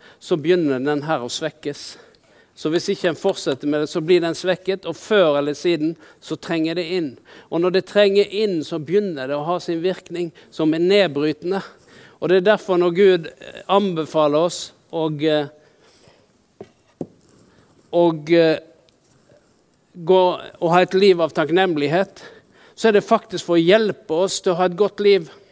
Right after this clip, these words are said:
Det f-, hjelper oss til å ha det bedre. Bedre med oss selv, og bedre med de rundt oss. Du kan jo bare se på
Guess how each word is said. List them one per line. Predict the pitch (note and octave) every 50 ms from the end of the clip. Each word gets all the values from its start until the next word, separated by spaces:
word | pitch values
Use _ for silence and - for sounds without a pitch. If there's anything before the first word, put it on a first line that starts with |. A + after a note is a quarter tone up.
| _ _ _ _ _ _ _ _ _ _ _ _ _ _ _ _ _ _ _ _ _ _ _ _ _ _ _ - - - _ _ _
Det | - G3+ G3+
f-, | - - - -
hjelper | D#3+ F3 E3 F#3 A3 A3+ A3 - - - F3 F3+
oss | F3 - -
til | G3+ F#3 F#3
å | F3 D#3
ha | G3+ G#3 F#3+
det | F#3 E3+
bedre. | D#3 G#3 G#3+ G#3 F#3 G3+ G#3 G#3 - - - _ _ _ _ _ _ _ _ _ _ - - _ - E3
Bedre | A3 A#3+ A#3 G#3 G3 F#3
med | F3+ F#3 F#3
oss | F#3 - -
selv, | - A3 A3 A3+ A#3 A#3+ G#3+ - - - - - -
og | F#3+ E3+ -
bedre | A3+ A3+ G#3+ G3 E3+ F3 E3+
med | F#3+ F#3+ F#3
de | G3+ F#3+
rundt | F3+ A3 A3+ G3 - -
oss. | F#3 D3+ - - - - - _ _ _ _ _ _ _ _ _ _ _ _ _ _ _ _ _ _ _ _ _ _ _ _ _ _ _ _ _ _ _ _ _ _ _ _ _ _ _ _ _ - -
Du | F#3
kan | - A3 A#3
jo | A3+ G3
bare | A3 G#3+ G3 -
se | - A3+ G#3 G3
på | - - F3+